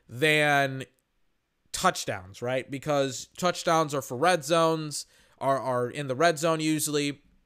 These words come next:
And usually in the red zone, you usually, uh, you utilize, excuse me, the tight end and the running back, right?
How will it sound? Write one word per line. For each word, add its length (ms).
And 160
usually 640
in 100
the 80
red 240
zone, 540
you 120
usually, 520
uh, 340
you 180
utilize, 460
excuse 300
me, 80
the 80
tight 320
end 120
and 100
the 60
running 260
back, 240
right? 180